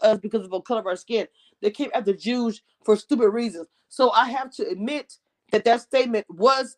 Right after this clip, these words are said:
ignorant, because even though we may not see it the same way, because we are not in that, you know, in that bubble, we're Black and we deal with our own thing.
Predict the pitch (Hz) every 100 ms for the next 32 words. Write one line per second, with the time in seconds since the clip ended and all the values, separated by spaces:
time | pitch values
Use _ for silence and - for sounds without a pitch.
0 | _ 190 294 277 180 127 _ _ _ _
1 | 220 220 220 302 311 294 254 247 214 285
2 | 269 254 247 220 - - - 359 349 226
3 | - - - _ _ _ _ _ - 226
4 | 226 - 285 294 262 240 269 285 175 147
5 | _ _ _ 202 214 220 185 285 277 226
6 | 240 240 214 220 226 - 226 226 170 -
7 | - 220 214 202 156 220 240 190 185 -
8 | 180 226 240 190 202 - 220 190 185 _
9 | 180 196 - 233 220 _ _ - 208 262
10 | 269 220